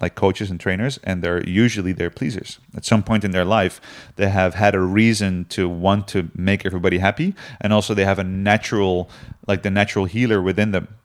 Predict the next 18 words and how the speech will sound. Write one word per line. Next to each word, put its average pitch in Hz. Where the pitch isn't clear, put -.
So -
they 95
have, 95
like, 90
this, -
this, 87
this 90
built-in 123
dynamic 92
of, 87
"I 92
have 92
something 92
to 92
give 90
to 98
the 85
world," 98